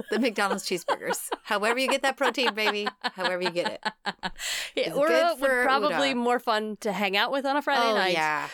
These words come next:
Speaker 1: You can share,
Speaker 2: But
Speaker 1: like, a pizza with Ura, and it's good times.
Speaker 2: Yes, absolutely. But if you wanna sit down and have a healthy meal and a get-together over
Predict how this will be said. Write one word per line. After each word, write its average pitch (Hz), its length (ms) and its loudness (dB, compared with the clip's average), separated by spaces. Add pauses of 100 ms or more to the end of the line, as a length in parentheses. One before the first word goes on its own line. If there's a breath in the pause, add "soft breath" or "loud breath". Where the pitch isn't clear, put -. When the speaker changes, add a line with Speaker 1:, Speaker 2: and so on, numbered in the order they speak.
(280 loud breath)
Speaker 1:
You 247 160 0
can 302 240 0
share, 233 360 2
Speaker 2:
But 190 140 -2
Speaker 1:
like, 180 180 -6
a 165 60 -6
pizza 175 460 -4
with 151 200 -2
Ura, 151 360 -2
and 151 180 -2
it's - 240 -6 (240)
good 175 160 -4
times. - 300 -8
Speaker 2:
Yes, - 560 -4 (100)
absolutely. 180 800 -2
But 254 220 2
if 220 120 -4
you 254 100 0
wanna 247 240 2
sit 226 220 -2
down 202 220 0
and 196 80 -4
have 175 120 -2
a 175 60 -4
healthy 294 300 0
meal 285 400 0
and 190 100 0
a 185 40 -2
get-together 180 680 -2
over 247 520 0